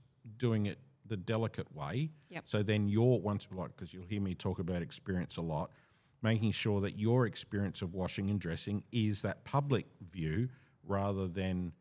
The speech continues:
Speaker 1: funeral director view.
Speaker 2: Yep.
Speaker 1: There's two very
Speaker 2: Yep.
Speaker 1: different, um, styles there, what we
Speaker 2: Yep.
Speaker 1: do against what people think we do,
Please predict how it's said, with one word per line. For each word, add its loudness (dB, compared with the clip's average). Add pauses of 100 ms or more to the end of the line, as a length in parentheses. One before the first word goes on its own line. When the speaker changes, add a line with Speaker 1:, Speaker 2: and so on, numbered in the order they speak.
(240)
Speaker 1:
funeral 2
director -6
view. -8 (200)
Speaker 2:
Yep. -16
Speaker 1:
There's -2
two 6
very 4
Speaker 2:
Yep. -4
Speaker 1:
different, -2 (500)
um, 2
styles -2
there, -6 (280)
what -2
we -2
Speaker 2:
Yep. -2
Speaker 1:
do 0
against -4
what -8
people -8
think -4
we -4
do, -12